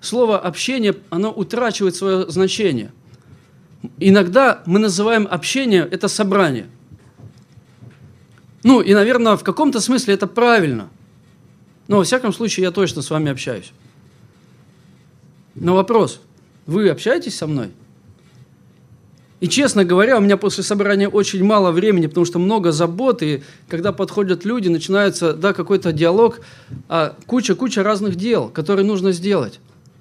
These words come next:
И, к сожалению, порой вот в нашем, так скажем, в нашей действительности, да, в Москве сложно найти время для общения. Когда не нужно никуда торопиться, когда у тебя нет каких-то определённых обязательств или дел.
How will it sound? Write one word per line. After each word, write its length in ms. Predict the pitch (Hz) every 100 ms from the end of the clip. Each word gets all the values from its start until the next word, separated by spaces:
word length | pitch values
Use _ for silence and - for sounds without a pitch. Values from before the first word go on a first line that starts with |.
| - - _ _ _ _ _ _
И, 60 | 180
к 40 |
сожалению, 500 | - 196 233 285 220
порой 340 | - 220 247 196
вот 180 | 175 170
в 160 | 165
нашем, 340 | 220 247 - 185
так 120 | 175
скажем, 280 | - 208 170
в 20 |
нашей 280 | 214 - 190
действительности, 600 | 175 123 277 202 156 156
да, 160 | 180
в 60 | 160
Москве 400 | 165 165 220 240
сложно 540 | - 196 226 254 185 170
найти 240 | 175 185
время 280 | 190 233 190
для 160 | 180
общения. 500 | 185 - 226 170 113 - - - - - _ _ _ _ _ _ _ _ _ - - - -
Когда 280 | 175 175 202
не 120 | 220
нужно 240 | 269 190
никуда 380 | 175 165 185 185
торопиться, 520 | 185 175 175 208 165
когда 220 | 151 160
у 60 | 185
тебя 180 | 170 170
нет 200 | 202 -
каких-то 360 | 170 202 - 151
определённых 640 | 156 156 170 190 160 -
обязательств 640 | 147 156 208 202 147 147
или 160 | 160 165
дел. 380 | 170 214 202